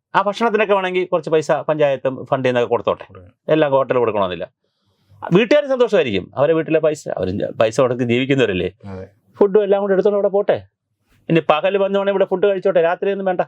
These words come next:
Speaker 1: രാത്രിയല്ലേ കൂടുതൽ, ഏഹ്,
Speaker 2: അതെ,
Speaker 1: ടെൻഷൻ.
Speaker 2: ഉം.
Speaker 1: പകൽ വന്നിട്ട് പോക്കോട്ടെ. അങ്ങനെ ഒരു ടെമ്പററി ഷെൽട്ടർ സംവിധാനം, ഡീസന്റ് ആയിട്ടുള്ള ടെമ്പററി ഷെൽട്ടർ സംവിധാനത്തെക്കുറിച്ച് ഗവൺമെന്റ് ആലോചിക്കണം,
Speaker 2: ഉം.
Speaker 1: പഞ്ചായത്ത് ആലോചിക്കണം. അല്ലാതെ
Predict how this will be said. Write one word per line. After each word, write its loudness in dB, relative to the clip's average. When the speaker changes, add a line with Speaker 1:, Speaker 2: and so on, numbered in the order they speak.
Speaker 1:
രാത്രിയല്ലേ 0
കൂടുതൽ, 0
ഏഹ്, -12
Speaker 2:
അതെ, -2
Speaker 1:
ടെൻഷൻ. 2
Speaker 2:
ഉം. -10
Speaker 1:
പകൽ 2
വന്നിട്ട് 0
പോക്കോട്ടെ. 0
അങ്ങനെ 2
ഒരു 0
ടെമ്പററി 2
ഷെൽട്ടർ -2
സംവിധാനം, -2
ഡീസന്റ് 2
ആയിട്ടുള്ള 2
ടെമ്പററി 0
ഷെൽട്ടർ -4
സംവിധാനത്തെക്കുറിച്ച് 0
ഗവൺമെന്റ് 2
ആലോചിക്കണം, -4
Speaker 2:
ഉം. -10
Speaker 1:
പഞ്ചായത്ത് 2
ആലോചിക്കണം. -2
അല്ലാതെ 0